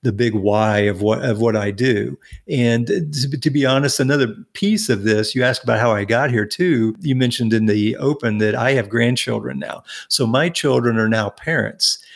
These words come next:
And part of this is how do I help them to be the best possible parents as well? So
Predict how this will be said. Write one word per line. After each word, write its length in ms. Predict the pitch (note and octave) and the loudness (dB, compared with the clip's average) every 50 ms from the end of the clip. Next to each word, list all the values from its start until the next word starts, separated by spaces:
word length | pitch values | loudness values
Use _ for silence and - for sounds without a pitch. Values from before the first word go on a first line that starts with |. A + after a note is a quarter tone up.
| - _ - | -20 _ -6
And 140 | B2+ A#2 A2 | -4 -4 -2
part 220 | - E3 A3+ A#3+ | 0 0 2 2
of 100 | E3 A2 | 0 0
this 300 | A2+ A2 A#2 A#2 - - | 2 2 2 0 0 0
is 120 | A#2+ A2 - | -2 -2 -2
how 200 | - C3+ C3+ C#3 | -2 0 0 2
do 140 | C#3 B2+ B2 | 2 2 2
I 80 | B2 | 2
help 320 | A#2+ B2+ C3 B2 B2 - - | 2 2 0 0 -2 -4 -4
them 340 | B2+ B2+ D3+ D#3+ D3+ C3 | -2 0 0 0 -2 -4
to 80 | A2+ A#2 | -4 -4
be 160 | G#2 A2 G#2+ | -2 -2 -2
the 160 | G#2+ G#2+ A2 | -2 -4 -6
best 320 | G2+ - A2 G#2 - - - | -2 0 -2 0 -2 -4 -6
possible 400 | - G#2 G#2+ G#2+ - - G#2+ G2+ | -6 -6 -6 -6 -6 -8 -10 -10
parents 480 | - - A2+ G2+ G2+ G2+ G2+ - - | -6 -4 -2 -2 0 0 -2 -4 -4
as 180 | G#2 G2 F#2 F#2+ | -4 -8 -10 -6
well? 380 | A2+ A2 A2 G#2+ G#2 - _ _ - - - - - | -4 -4 -4 -4 -6 -10 _ _ -20 -20 -20 -16 -8
So 580 | - - - C3+ A#2+ A2+ A2+ A2+ A2 G#2+ G#2+ | -2 0 2 2 4 4 4 4 2 2 0